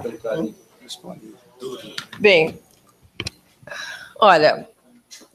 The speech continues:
Speaker 2: eu acho que tá um, um, é, é realmente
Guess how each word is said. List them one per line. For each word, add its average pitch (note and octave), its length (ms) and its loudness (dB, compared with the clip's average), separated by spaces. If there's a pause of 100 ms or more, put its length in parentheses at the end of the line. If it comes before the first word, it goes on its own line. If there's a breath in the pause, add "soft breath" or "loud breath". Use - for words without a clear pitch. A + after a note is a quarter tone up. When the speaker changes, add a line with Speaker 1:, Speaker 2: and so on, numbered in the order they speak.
(280)
Speaker 2:
eu G#3 180 6
acho G#3 280 2
que A3+ 160 0
tá G3+ 720 2
um, F#3 400 -2
um, F#3 220 2
é, F3 480 6
é E3 40 6
realmente F3+ 920 0